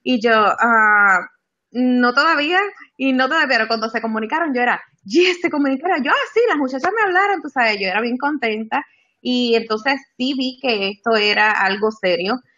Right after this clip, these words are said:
que ellas sí se dedicaban a ayudarnos a, a, a crecer, ¿verdad?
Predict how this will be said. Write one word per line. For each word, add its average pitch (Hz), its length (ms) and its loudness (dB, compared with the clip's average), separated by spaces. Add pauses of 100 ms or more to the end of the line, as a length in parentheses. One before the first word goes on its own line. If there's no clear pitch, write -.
(160)
que 202 260 2
ellas 202 280 -2
sí 208 120 -4
se 220 120 -2
dedicaban 196 540 2
a 208 40 0
ayudarnos 190 480 0
a, 180 400 -2
a, 185 100 0
a 175 60 -2
crecer, 185 500 -2 (120)
¿verdad? 208 280 0